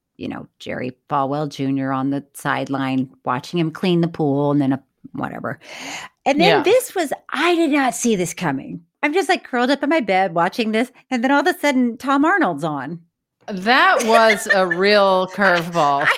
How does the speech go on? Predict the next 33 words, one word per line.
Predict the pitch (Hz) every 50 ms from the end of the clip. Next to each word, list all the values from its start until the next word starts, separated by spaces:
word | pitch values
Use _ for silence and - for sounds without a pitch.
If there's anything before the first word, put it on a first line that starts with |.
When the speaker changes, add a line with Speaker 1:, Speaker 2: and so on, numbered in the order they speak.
| - -
Speaker 1:
was | 539 554 523 - - - - 466
like, | 381 403 294 - - _ - - 339 339 339 349 - - - _ _ _ _ _ _ _
"Is | - 339 330
that | - 440 539 605 587 -
Tom? | - - - 208 233 226 233 240 247 262 262 269 269 269 269 269 _ _ _ _ _ - -
Yeah, | 233 - 370 466 554 523 -
that's | 508 523 523 -
Tom. | - - 381 339 349 415 466 453 415 - _
That's | - 370 403 - - - - _ _ _ - - 494 539 480
Tom." | - 185 165 170 175 - -
Speaker 2:
I'm | 208 214 214
assuming | 220 214 - 262 247 247 247 214
you | 202 202 196
know | 190 180 175 175
Tom, | 170 - 165 143 127 123 123 139
right? | 143 139 143 156 165 170 - _ _ -
Speaker 1:
I | - - 196 196 202
know | 196 190 180 180
Tom. | 175 - - 175 175 165 160 160 - -
You | 240 302 320
know | 226 156 139
Tom. | - - 123 - - - 151 _ _ _
Speaker 2:
I | - 175 170
know | 170 147 135
Tom. | 131 - 156 139 131 131 147 165
Speaker 1:
He's | 165 247 370 466 466
a | 453 381 226
nice | 170 175 196 226 262 254 - - - - _ _ _
guy. | - 170 180 165 113 - -
I | - 170 180
like | 180 180 175
Speaker 2:
Oh, | 269 320 247
yeah. | 226 247 262 214 151 131 139 -